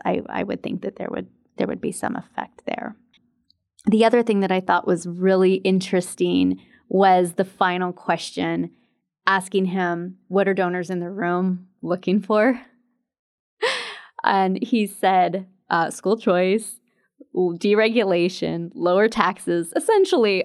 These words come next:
all the things that I've been trying to give you over the, the past six years or so. So I think it sort of reaffirms our notion that he certainly is positioning himself for something bigger and other than governor of Arizona. What struck you?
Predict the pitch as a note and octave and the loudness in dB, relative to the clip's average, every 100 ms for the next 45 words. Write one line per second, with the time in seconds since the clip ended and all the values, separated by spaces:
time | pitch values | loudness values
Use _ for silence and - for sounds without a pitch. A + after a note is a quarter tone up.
0 | - A#3+ A#3 A3 A3+ G#3+ G#3 G3 F#3+ F#3 | 2 2 4 2 2 2 2 2 2 0
1 | F#3 F#3 A3+ F3 F3 A3+ G#3+ F3 E3 D#3 | -4 0 0 0 0 0 0 0 0 -4
2 | D#3+ D#3 - - - D#3 E3 D3+ - D#3 | -8 -8 -10 -8 -6 -4 -2 -4 -4 -8
3 | - D#3+ D#3+ D#3 - D#3 D#3+ E3+ G3 F3+ | -6 -6 -6 -6 -2 0 0 -2 0 0
4 | D#3+ F3 F3 D#3+ - D#3+ D#3 D3 D#3+ E3 | -2 -4 -6 -8 -8 -8 -8 -6 -8 -6
5 | E3 D#3+ D#3 D3 D3+ E3 - D#3+ D#3 - | -6 -8 -6 -6 -4 -6 -8 -8 -4 -6
6 | - _ _ G3+ F#3+ E3+ D#3+ D#3 - D3+ | -6 _ _ -4 -2 -4 -4 -6 -8 -10
7 | - - - - F#2+ F2+ - - - C#3+ | -10 -12 -12 -12 -12 -10 -8 -8 -6 -6
8 | C#3+ - - E3+ F3 D#3 D#3+ F#3 - F3+ | -4 -8 -8 -8 -6 -6 -6 -10 -10 -10
9 | F3+ F#3+ D#3+ D#3 F3 B3 - - A3 - | -2 0 0 2 2 0 -4 -6 -6 -2
10 | G3 D#3 D#3 F#3+ F#3+ - - D#2+ - - | -2 0 0 0 -2 -10 -10 -10 -10 -12
11 | - F#3 - - - E3+ E3 E3+ G#3 B3 | -12 -10 -10 -12 -10 -6 -4 -2 0 -2
12 | - C4 B3 A#3+ F3+ | 0 -2 0 0 0